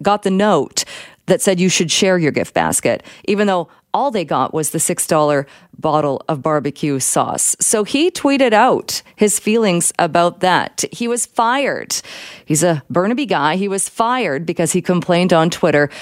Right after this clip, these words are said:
that the six dollar holiday gift he got from his multinational employer was less than what his American counterparts received. So our hot question of the day is,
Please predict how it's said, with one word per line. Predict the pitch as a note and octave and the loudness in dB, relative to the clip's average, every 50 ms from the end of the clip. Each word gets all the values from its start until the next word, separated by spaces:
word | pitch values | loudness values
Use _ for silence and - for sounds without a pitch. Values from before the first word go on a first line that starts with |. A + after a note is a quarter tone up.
| - - - | -20 -6 -4
that | - E3+ | -4 -2
the | - E3+ | 0 0
six | - A3 G3 - - | 0 0 -2 -2 -2
dollar | G#3 F3+ E3+ E3 D#3+ | 0 0 2 0 -2
holiday | D#3 - G#3+ A3 B3+ C4+ A#3+ G#3 | 0 0 0 0 0 0 -2 -2
gift | E3 E3 D3+ C#3+ - | -2 -4 -4 -4 -4
he | D#3+ B2+ | -2 0
got | E3 D#3 - - | 0 0 0 0
from | F3+ F3 | -2 -2
his | E3 E3 D#3+ - | 0 0 -2 0
multinational | - D#3 E3 F#3+ A3+ - A#3 G3 D#3+ D3+ D3 D3+ F3 F#3 - - G3+ G3+ F#3+ F3+ | 0 0 2 0 0 2 0 0 0 2 0 0 0 0 -2 -2 0 0 0 0
employer | F3+ E3+ - - F3+ D#3 D3 D3 C#3+ D3 D3 - - - - - | -2 -4 -2 -2 0 2 2 4 2 2 0 -4 -18 -20 -12 -2
was | - D3+ D#3+ D3 - | 0 0 2 2 2
less | C3+ E3 G3 F3+ B2+ A#2 D3 - - - - - - _ _ - | 2 4 4 4 2 2 0 0 -2 -2 -6 -18 -20 _ _ 0
than | D#3 D3+ | 2 2
what | D3+ D#3+ | 4 2
his | D#3 D3 | 2 2
American | D#3+ D3+ C#3+ D3+ - D#3+ D3 | 2 2 2 2 2 -2 -2
counterparts | - E3+ D3+ C#3 C#3 D3 - E3+ D3 C3 B2+ - - - | 0 0 0 2 0 0 2 2 2 2 0 -2 -4 -4
received. | D3 C#3 - - - C#3 C3 B2 A#2 A2 | -4 -4 -2 -4 -2 -2 -2 -4 -4 -6
So | - - - G#3 F#3 | -6 -2 -2 0 0
our | F3+ F3+ | 0 0
hot | F#3+ G3 A#3 D#4 D#4+ | 0 0 0 -2 -2
question | - C4 A#3 A#3+ B3 - - G#3 F#3+ | -2 -2 -2 -2 -4 -4 -4 -2 -2
of | E3+ C#3 | -2 -2
the | C3 D#3 | -2 -2
day | C3+ D#3 D#3 D#3+ E3+ F3 - G#2+ C3 C3+ | 0 2 2 2 2 2 2 2 2 2
is, | C3 B2+ - - | 2 2 0 -2